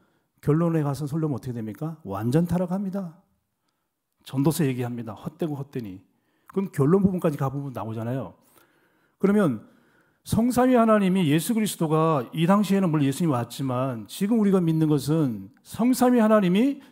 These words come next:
지금 나와 항상 함께 계신 것을 믿잖아, 우리는요.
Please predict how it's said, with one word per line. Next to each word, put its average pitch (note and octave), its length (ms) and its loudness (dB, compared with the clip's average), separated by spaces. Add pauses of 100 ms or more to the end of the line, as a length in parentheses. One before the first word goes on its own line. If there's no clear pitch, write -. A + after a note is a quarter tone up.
(120)
지금 G3 800 6 (160)
나와 E3+ 720 8 (180)
항상 B3+ 760 4 (120)
함께 A3 580 2
계신 D#3 260 -2
것을 D3+ 180 2
믿잖아, A#2+ 340 -4
우리는요. F2 480 -8